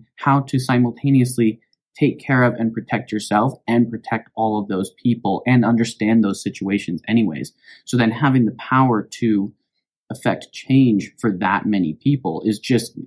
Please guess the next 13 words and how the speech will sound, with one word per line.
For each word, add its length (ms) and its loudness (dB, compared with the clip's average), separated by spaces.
I 80 -4
mean, 140 2
I 100 2
don't 220 2
understand 440 -2
how 140 -2
it 80 -6
could 120 -6
ever 300 0
really 260 -10
go 180 -10
right. 380 -12
Um, 460 0